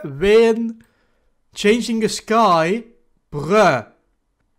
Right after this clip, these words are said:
Well, that's interesting. I can be actually evil. Mahahaha.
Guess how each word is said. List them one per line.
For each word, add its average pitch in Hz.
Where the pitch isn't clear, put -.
Well, 135
that's 196
interesting. 143
I 190
can 202
be 202
actually 190
evil. 120
Mahahaha. 135